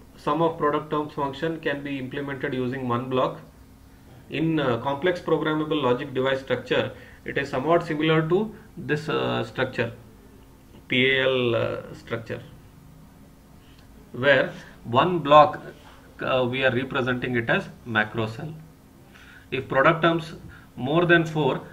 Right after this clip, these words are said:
in that case we ca-, uh, cascade output of or gate as input for next and gate. So that is the internal structure, further study we will do.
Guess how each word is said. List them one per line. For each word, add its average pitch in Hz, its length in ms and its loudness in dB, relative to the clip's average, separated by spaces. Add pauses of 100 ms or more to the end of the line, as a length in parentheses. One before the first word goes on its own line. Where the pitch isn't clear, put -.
(140)
in 127 140 -2
that 156 280 6
case 139 300 0 (240)
we 156 400 -2
ca-, 131 80 -2
uh, 117 560 0
cascade 123 560 4 (300)
output 127 360 -2
of 147 200 2
or 127 220 2
gate 131 240 0 (360)
as 123 220 4
input 120 340 0
for 196 320 0 (220)
next 135 420 -6 (140)
and 107 260 -2
gate. 107 220 -8 (1300)
So - 160 -10
that 120 220 -2
is 131 80 -2
the 127 100 2
internal 127 400 -2
structure, 151 380 -4
further 120 380 0
study 123 360 -4 (340)
we 113 100 -10
will 110 100 -4
do. 156 240 -4